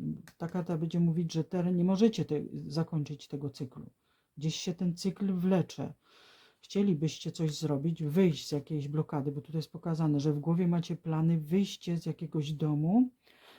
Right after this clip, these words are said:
albo wyjście z jakiejś blokady, która was tutaj jakby zamknęła w jakimś takim miejscu, czy w jakiejś takiej energii, która nie pozwala wam się ruszyć do przodu.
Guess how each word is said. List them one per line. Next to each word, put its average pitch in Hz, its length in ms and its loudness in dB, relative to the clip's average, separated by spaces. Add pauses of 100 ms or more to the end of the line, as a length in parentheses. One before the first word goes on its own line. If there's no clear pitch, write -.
(160)
albo 143 220 0
wyjście 214 420 2
z 196 40 -2
jakiejś 185 340 -2
blokady, 175 540 0
która 170 360 -2
was 165 180 -2
tutaj 175 500 -2
jakby 160 260 2
zamknęła 170 640 2
w 151 40 0
jakimś 156 360 0
takim 160 400 -2 (500)
miejscu, 170 760 4 (380)
czy 170 140 -4
w 151 40 -6
jakiejś 165 380 -4
takiej 165 300 -6
energii, 160 500 2
która 180 420 -2
nie 175 140 2
pozwala 175 400 0
wam 165 180 4
się - 160 -2
ruszyć 165 400 -2
do 175 100 -2
przodu. 127 480 -6